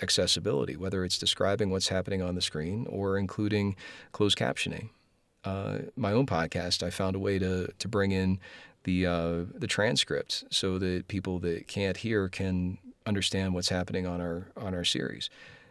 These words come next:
Um, so absolutely, the, the corporate side is becoming aware of it, and they, again, whether they're being forced into it or it's out of the, the,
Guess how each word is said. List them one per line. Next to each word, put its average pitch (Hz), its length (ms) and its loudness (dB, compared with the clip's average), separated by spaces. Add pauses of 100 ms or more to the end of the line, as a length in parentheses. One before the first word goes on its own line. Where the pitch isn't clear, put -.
(140)
Um, 95 460 -8
so 120 340 2 (320)
absolutely, 120 640 2
the, 98 400 0
the - 140 -4
corporate 117 460 2
side 90 500 2 (400)
is 135 240 6
becoming 101 420 2
aware 87 280 -2
of 87 100 -6
it, 92 180 -4
and 110 120 4
they, 107 260 6 (600)
again, 110 440 4
whether 110 240 6
they're 101 140 6
being 95 260 4
forced 107 380 4
into 110 320 4
it 143 180 6 (200)
or 104 240 6
it's 95 120 2
out 95 160 4
of 95 100 2
the, 95 380 2 (160)
the, 98 300 2